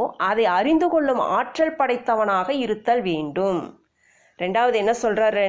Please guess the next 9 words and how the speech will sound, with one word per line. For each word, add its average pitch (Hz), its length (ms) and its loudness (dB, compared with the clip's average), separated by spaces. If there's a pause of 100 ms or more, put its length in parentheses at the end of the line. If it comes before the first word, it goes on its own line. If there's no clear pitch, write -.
அப்படின்னம்னா, 190 520 0 (1600)
தன்னை 285 280 2
ஒருத்தன், 269 420 2 (220)
எதை 240 240 2
யாராவது 247 440 2
ஒருத்தர் 226 380 0
வந்து 233 140 0
கவனிச்சுக்கிட்டே 233 540 0
இருக்கிறாங்க, 180 360 0